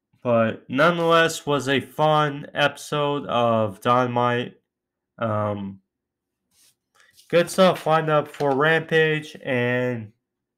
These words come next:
next week for Dynamite, which is gonna be fun packed. But yeah, nonetheless, thank you for joining me on the podcast.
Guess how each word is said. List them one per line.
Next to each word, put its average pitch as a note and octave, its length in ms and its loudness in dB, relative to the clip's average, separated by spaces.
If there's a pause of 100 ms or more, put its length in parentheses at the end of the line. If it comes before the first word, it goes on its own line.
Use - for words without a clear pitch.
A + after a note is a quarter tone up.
(100)
next D#3 360 0
week D3 400 -4 (240)
for B2+ 720 -2 (540)
Dynamite, B2+ 760 0 (1120)
which B2+ 160 -6
is - 160 -16
gonna B2+ 180 -4
be A2+ 120 -4
fun D3 380 -4
packed. C#3 580 -4 (1700)
But B2+ 200 -2
yeah, A#2 300 -2 (1200)
nonetheless, C#3 600 0
thank D#3 240 -2
you - 60 -12
for D3+ 120 -2
joining C#3+ 320 0
me C#3+ 340 -4 (180)
on B2 220 2
the A2 60 -8
podcast. C3+ 720 0